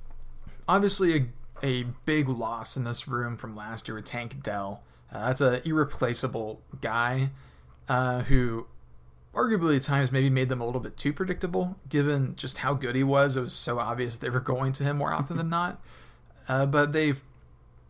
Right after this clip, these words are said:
done a pretty solid job of replacing him. Uh, I mean, at least as good as can be expected. But we'll start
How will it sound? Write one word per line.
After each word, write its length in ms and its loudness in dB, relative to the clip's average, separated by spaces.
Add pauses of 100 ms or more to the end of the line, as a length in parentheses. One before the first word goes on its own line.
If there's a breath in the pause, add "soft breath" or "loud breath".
(560)
done 240 6
a 60 4
pretty 280 0
solid 480 2
job 380 0
of 160 -10
replacing 560 -6
him. 240 -12 (600 loud breath)
Uh, 180 2
I 40 2
mean, 160 2
at 120 0
least 380 -2 (880 loud breath)
as 180 4
good 200 8
as 100 4
can 200 2
be 160 0
expected. 640 -6 (640)
But 220 6
we'll 140 6
start 580 0